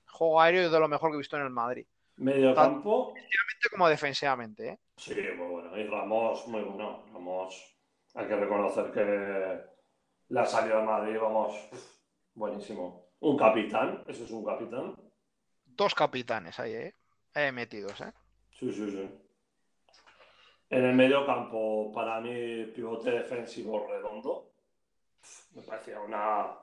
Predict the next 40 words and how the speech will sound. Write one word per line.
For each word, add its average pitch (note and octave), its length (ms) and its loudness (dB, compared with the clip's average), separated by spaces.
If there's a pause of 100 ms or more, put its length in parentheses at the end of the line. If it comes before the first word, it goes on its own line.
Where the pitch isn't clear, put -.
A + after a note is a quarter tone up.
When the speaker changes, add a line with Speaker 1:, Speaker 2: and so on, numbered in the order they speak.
(380)
Speaker 2:
de C3+ 180 8
lo B2 140 12
mejor A#2+ 280 4
que C3 60 0
he A#2+ 40 6
visto B2 200 0
Speaker 1:
Eh, B2+ 40 0
Speaker 2:
en B2 80 -2
el A#2 80 -4
medio A#2 260 2
campo. E3 640 -4
Speaker 1:
en D3+ 180 2
los D3 100 2
Speaker 2:
No. A2+ 140 -8
Speaker 1:
pivotes G#3 420 -2
defensivos - 480 -4
del F#3+ 140 2
Madrid F3+ 300 6
hay A#3+ 60 4
mucha F#3 320 2
competencia, D3 760 -6
¿eh? - 60 -20 (240)
Tío, D#3 220 2
porque F3 300 6
me D#3+ 80 2
han E3 80 2
salido F3 400 6
varios F3 340 8
en F3 60 -2
la D#3 160 4
cabeza, B2+ 500 -2
¿eh? A3 40 -16 (260)
Es E3 160 0
difícil, D#3 480 0
¿eh? A#3 160 -6 (1200)
Speaker 2:
Yo B2+ 320 4
me C3+ 160 10
quedo B2 240 12
con A#2 160 6
Zidane C3+ 440 8